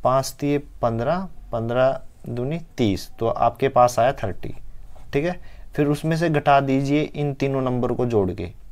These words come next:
इन तीनों नंबर को जोड़ूंगा मैं, पाँच, तीन और दो। ठीक है ना, तो थर्टी माइनस इन तीनों को जोड़ेंगे तो क्या आएगा, दस। तो तीस माइनस दस किसके इक्वल है, बीस के।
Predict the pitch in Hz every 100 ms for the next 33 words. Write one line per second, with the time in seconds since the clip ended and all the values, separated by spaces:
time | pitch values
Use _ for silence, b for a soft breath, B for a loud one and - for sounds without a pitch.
0 | - 120 113 127 127 127 127 131 123 123
1 | 127 131 135 139 B B B B - 120
2 | 120 135 143 - - - - - - -
3 | 120 123 135 143 - 113 127 - - 117
4 | 107 95 - - - 139 180 202 - -
5 | b b b - - 127 - - 127 131
6 | 151 139 135 143 147 - - - 127 135
7 | 135 135 139 131 131 131 135 135 123 123
8 | 123 123 139 - - - b b b -
9 | 127 - 131 139 151 135 127 127 - 120
10 | 123 123 127 - 123 - 117 127 135 107
11 | 95 - -